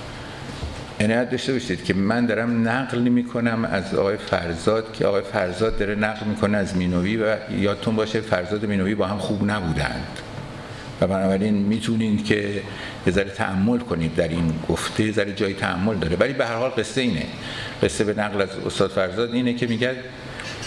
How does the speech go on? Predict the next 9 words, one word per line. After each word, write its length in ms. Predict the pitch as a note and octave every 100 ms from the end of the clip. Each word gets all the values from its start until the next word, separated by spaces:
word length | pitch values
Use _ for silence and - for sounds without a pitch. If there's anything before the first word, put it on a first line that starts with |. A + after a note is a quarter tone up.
| - - -
می‌گه 200 | - A2+
ایشون 260 | C3 A#2+ C3+
گفته 260 | A#2+ - C3
است 240 | C3+ -
که 240 | C3+ C3+ C3
من 200 | B2+ C3
یه 60 |
نامه‌ای 440 | C3+ A2+ G#2+ B2 C3
ساختم 640 | - C3 B2+ - D#2